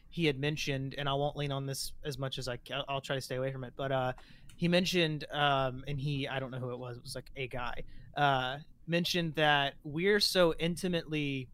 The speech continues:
close with these characters storyline wise. I mean, just because of the ebb and flow of Game of Thrones as a, as a s-,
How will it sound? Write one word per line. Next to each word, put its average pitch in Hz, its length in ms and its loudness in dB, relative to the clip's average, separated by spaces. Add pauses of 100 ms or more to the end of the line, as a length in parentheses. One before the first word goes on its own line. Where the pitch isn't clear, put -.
(600)
close 165 340 2
with 175 100 -4
these 143 160 -4
characters 156 500 0
storyline 160 600 0
wise. 185 320 -2
I 156 40 -4
mean, 139 120 -2
just 147 180 -4
because 143 320 -2
of 139 120 -4
the 131 160 -4
ebb 135 140 0
and 135 120 -4
flow 135 300 0
of 127 180 -2
Game 135 220 -4
of 123 80 -8
Thrones 127 340 -6
as 123 180 -8
a, 123 260 -8
as 127 160 -8
a 123 40 -12
s-, - 280 -10